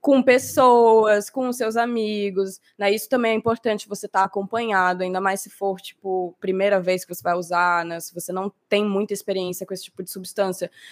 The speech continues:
é legal você tá acompanhado de uma pessoa que não, não usou,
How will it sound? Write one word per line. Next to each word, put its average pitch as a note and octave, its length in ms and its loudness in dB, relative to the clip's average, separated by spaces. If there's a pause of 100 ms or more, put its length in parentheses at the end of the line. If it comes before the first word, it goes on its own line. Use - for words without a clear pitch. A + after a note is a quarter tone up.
(100)
é - 60 2
legal B3 260 6
você A#3 180 -2
tá G#3+ 100 2
acompanhado G#3 500 0
de F3 100 -10
uma F3+ 80 -6
pessoa F3 260 -14
que - 80 -16
não, F#3 360 -8
não G3+ 220 -2
usou, G#3 720 0